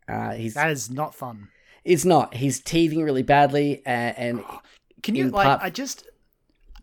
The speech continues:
Speaker 2: trying to imagine the process of growing teeth
Speaker 1: Yeah.
Speaker 2: just makes me sad.
Speaker 1: It's, it's a thing that, you, you know, as a parent you talk about where you're just like, "Oh, he's teething." But then you sort of think about what
Speaker 2: Yeah,
Speaker 1: that
Speaker 2: it's
Speaker 1: means.
Speaker 2: horrible.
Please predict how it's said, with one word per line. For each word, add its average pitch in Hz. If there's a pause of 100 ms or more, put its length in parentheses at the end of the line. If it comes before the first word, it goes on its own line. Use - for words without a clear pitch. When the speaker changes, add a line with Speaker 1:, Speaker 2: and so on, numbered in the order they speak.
Speaker 2:
trying 269
to 294
imagine 165
the 147
process 139
of 131
growing 139
teeth 147 (160)
Speaker 1:
Yeah. 120
Speaker 2:
just 196
makes 151
me 147
sad. 117
Speaker 1:
It's, 185
it's 196
a 214
thing 226
that, 269
you, 214
you 180
know, 156
as 151
a 151
parent 139
you 143
talk 123
about 156
where 143
you're 135
just 143
like, 139
"Oh, 156
he's 139
teething." 113
But 120
then 151
you 180
sort -
of 240
think 139
about 139 (260)
what 127
Speaker 2:
Yeah, 285
Speaker 1:
that 147
Speaker 2:
it's 127
Speaker 1:
means. 131 (300)
Speaker 2:
horrible. 156